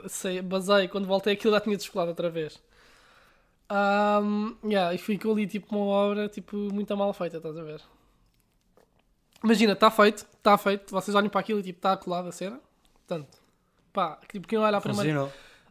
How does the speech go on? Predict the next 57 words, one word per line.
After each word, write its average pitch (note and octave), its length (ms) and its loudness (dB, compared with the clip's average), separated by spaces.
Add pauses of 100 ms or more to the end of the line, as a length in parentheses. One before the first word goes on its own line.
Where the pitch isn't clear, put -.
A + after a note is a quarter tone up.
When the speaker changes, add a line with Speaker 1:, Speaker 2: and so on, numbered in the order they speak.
(120)
Speaker 1:
Pronto, G#3 340 2 (200)
agora, E3+ 340 -8
<clears throat> - 480 -12
se - 100 -14
para G3+ 120 4
a - 20 -2
Speaker 2:
Deu - 60 -4
Speaker 1:
semana A3+ 180 8
Speaker 2:
mais A#3+ 100 8
Speaker 1:
aquilo A#3+ 140 6
vai A3+ 100 12
Speaker 2:
trabalho. A2 300 2
Speaker 1:
sair. - 800 -2
<laughs> - 0 -
Eu C4 220 8
acho B3+ 160 10
que - 80 -6
sim, A#3 240 6
para G3 140 4
a G3 40 4
semana G#3+ 380 6
aquilo G#3+ 180 0
já G#3+ 100 4
não A3 140 4
vai G#3+ 100 6
lá A3 100 4
estar, G3+ 180 -2
vai F3 140 -4
se F3+ 120 -14
descolar G3 320 -4
outra F#3+ 220 -4
vez. F3 260 -8 (480)
Yeah. D3+ 160 -8
Speaker 2:
Pronto. C3 260 -10 (280)
Speaker 1:
É G#3+ 80 -2
tipo A#3 180 2
aquela, B3+ 300 6
eu B3 180 0
fiquei B3+ 200 2
a C#4 40 8
olhar A#3+ 220 8
para G#3+ 100 0
aquilo A#3+ 200 -2
e A3+ 40 -6
pensei, G#3 300 -8
"Pá, D3 100 -16
tá F3 100 -12
aqui G3+ 160 -10
silicone", F3 360 -10
mas E3 120 -14
também G3+ 160 -6
tá G3+ 120 -6
ali, G#3 120 -6
tipo, G#3 220 -10
uma G#3 80 -6
cola, G3+ 320 0
tipo, F#3 520 -10